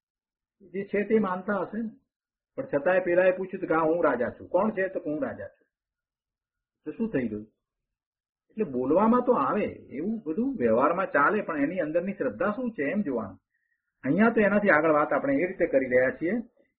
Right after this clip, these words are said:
કે બોલવામાં જે આવે છે એ, એ બધું વ્યવહારથી કથન કરવામાં આવ્યું છે, એ બધી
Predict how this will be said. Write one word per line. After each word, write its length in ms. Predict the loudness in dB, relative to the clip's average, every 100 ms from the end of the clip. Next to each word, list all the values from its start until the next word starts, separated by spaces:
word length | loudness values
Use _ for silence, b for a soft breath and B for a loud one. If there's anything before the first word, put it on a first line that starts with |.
| _ _
કે 120 | 4 6 6 2 _ _ _ _ _ _ _ _ _ -10
બોલવામાં 640 | 0 2 6 6 6 6 4
જે 160 | 2 0
આવે 360 | 0 2 6 4
છે 180 | 4 -2 0
એ, 60 | 0 0
એ 140 | -2
બધું 320 | -4 -2 -2
વ્યવહારથી 560 | -2 -2 6 6 6 0
કથન 380 | -6 -6 -2 -2
કરવામાં 420 | 2 4 4 4
આવ્યું 180 | 2 2
છે, 140 | 0 -2 b b b _
એ 80 | -16
બધી 280 | -12 -12